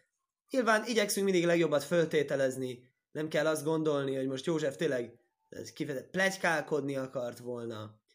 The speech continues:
direkt be akarta sározni a testvérét. Bárhogy is volt, valószínű az ő szándék az, mivel hogy azt írja a Tóra, hogy a apja őt kiemelten kezelte, nagyon fontosnak számította őt, mert hogy ő volt a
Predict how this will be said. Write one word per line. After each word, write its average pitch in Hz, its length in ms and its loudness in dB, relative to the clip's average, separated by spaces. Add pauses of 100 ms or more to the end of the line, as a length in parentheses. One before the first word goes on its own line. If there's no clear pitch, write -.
(280)
direkt 139 520 -4
be 151 160 2
akarta 131 420 -2
sározni 139 600 0
a 120 80 -8
testvérét. 196 500 -2 (640)
Bárhogy 190 420 4
is 147 120 0
volt, 175 300 -2 (140)
valószínű 180 600 0 (240)
az 143 160 -4
ő 170 100 0
szándék 160 420 0
az, 151 120 -2
mivel 147 240 -2
hogy 143 140 2
azt 143 220 -2
írja 165 240 0
a 147 60 0
Tóra, 160 180 -2
hogy 143 100 2
a 131 160 -4 (300)
apja 165 340 0
őt 135 160 -2
kiemelten 120 720 -4
kezelte, 113 800 -8 (120)
nagyon 143 220 -6
fontosnak 131 680 -6
számította 117 640 -8
őt, 117 180 -6
mert 113 160 -12
hogy 120 140 -8
ő 120 80 -2
volt 117 180 -6
a 113 180 -10